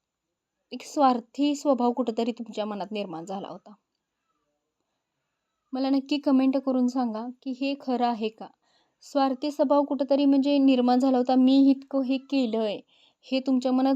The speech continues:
गर्व निर्माण झाला होता. एक, एक, अ,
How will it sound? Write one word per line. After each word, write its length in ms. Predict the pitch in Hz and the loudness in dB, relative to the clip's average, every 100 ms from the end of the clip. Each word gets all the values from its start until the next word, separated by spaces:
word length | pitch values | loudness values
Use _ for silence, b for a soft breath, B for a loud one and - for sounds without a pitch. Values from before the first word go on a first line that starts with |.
| 233 | 2
गर्व 320 | 233 247 269 | 4 4 6
निर्माण 380 | 269 269 233 214 | 6 4 2 -2
झाला 240 | 208 202 180 | -4 -6 -6
होता. 260 | 185 143 - | -12 -18 -14
एक, 240 | 220 220 247 247 214 | -14 -10 -4 -4 -2
एक, 260 | 233 240 262 254 B B B | -6 -4 -4 -4 B B B
अ, 420 | 220 226 220 214 | -6 -4 -4 -8